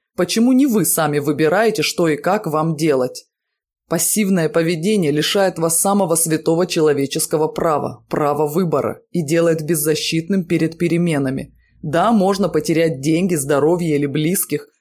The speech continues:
но самого себя вы не потеряете никогда. Уж это сокровище никто не отнимет. Гордитесь собой и возможностью выбирать приоритеты. Между человеком и камнем есть одна существенная разница.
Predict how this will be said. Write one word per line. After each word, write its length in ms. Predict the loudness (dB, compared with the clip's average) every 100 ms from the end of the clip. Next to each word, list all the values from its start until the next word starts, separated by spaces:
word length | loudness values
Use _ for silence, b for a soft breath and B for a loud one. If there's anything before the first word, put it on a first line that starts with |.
| -6
но 120 | -2
самого 420 | 0 0 0 0
себя 380 | -2 -2 0 0
вы 100 | 0
не 80 | -2
потеряете 640 | -2 -2 0 2 0 0
никогда. 720 | -2 0 -2 -2 0 -2 -4 _ _
Уж 260 | -6 -6 -4
это 260 | -2 0 0
сокровище 680 | 0 -2 2 2 0 -2 -2
никто 400 | -2 -2 -2 0
не 160 | 0
отнимет. 560 | 0 0 -2 0 -4 -6 _ _ -12
Гордитесь 720 | -2 0 0 0 -2 -2 -4
собой 400 | -2 -2 0 0
и 160 | 0 -2
возможностью 840 | 0 0 0 -2 -2 -4 -4 -4
выбирать 540 | -2 -2 0 0 -2 -2
приоритеты. 800 | 0 2 0 -2 -2 -2 -8 -14 _ _ _ -4
Между 300 | -2 0 -2
человеком 640 | 0 2 2 0 0 -2
и 40 |
камнем 380 | 0 0 0 0
есть 300 | -2 -2 0
одна 240 | -2 0 -2
существенная 760 | -2 -2 -4 -2 -4 -2 0
разница. 720 | 0 0 0 -2 -4 -6 -10